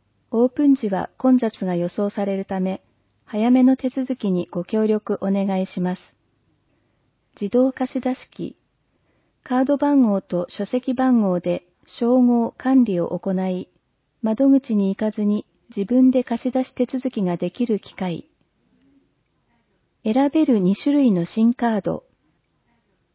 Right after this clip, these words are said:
現在、ラミネート加工されている貸し出し券をお持ちの方は、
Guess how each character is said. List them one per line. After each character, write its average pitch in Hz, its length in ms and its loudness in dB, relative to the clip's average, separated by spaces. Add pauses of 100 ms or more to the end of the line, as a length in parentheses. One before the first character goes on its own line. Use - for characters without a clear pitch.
現 277 300 4
在、 185 280 -4 (140)
ラ 196 140 -2
ミ 233 140 4
ネ 285 160 6
ー 269 40 2
ト 285 120 0
加 277 160 -2
工 226 220 2
さ 214 160 -4
れ 208 120 0
て - 140 -2
い 214 120 2
る 208 100 0
貸 202 220 -8
し 233 60 -4
出 247 120 2
し - 100 -16
券 202 260 0
を 180 140 0
お 190 60 2
持 202 140 2
ち 208 120 -2
の 202 120 2
方 196 320 -4
は、 170 180 -4